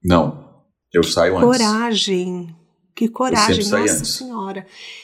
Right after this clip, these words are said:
Speaker 2: É,
Speaker 1: Sabe
Speaker 2: então,
Speaker 1: por quê,
Speaker 2: assim,
Speaker 1: Thaís? Porque
Speaker 2: por
Speaker 1: chega
Speaker 2: quê?
Speaker 1: uma hora que você não tá rendendo e não está feliz e não está potente.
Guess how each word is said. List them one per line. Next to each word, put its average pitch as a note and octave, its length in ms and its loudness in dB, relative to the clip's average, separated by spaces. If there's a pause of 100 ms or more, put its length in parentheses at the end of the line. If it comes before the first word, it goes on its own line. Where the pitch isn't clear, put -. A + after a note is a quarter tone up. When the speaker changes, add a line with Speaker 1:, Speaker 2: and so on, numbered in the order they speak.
(200)
Speaker 2:
É, G#3 200 0
Speaker 1:
Sabe A3 280 6
Speaker 2:
então, A3 100 4
Speaker 1:
por A#3 100 -4
quê, A2+ 300 0
Speaker 2:
assim, - 100 -14
Speaker 1:
Thaís? G2 200 2
Porque C#3 240 -2
Speaker 2:
por D3 80 -2
Speaker 1:
chega E3+ 140 -2
Speaker 2:
quê? D#3 60 0
Speaker 1:
uma C#3 160 4
hora A2 260 0
que - 100 -8
você B2 280 -2
não C3 180 0
tá C3+ 220 0
rendendo G#2 760 0 (500)
e G2+ 120 0
não A#2+ 160 4
está A#2 260 -2
feliz - 640 -4 (460)
e G2+ 140 0
não A#2+ 140 4
está G#2+ 340 0 (120)
potente. - 680 -4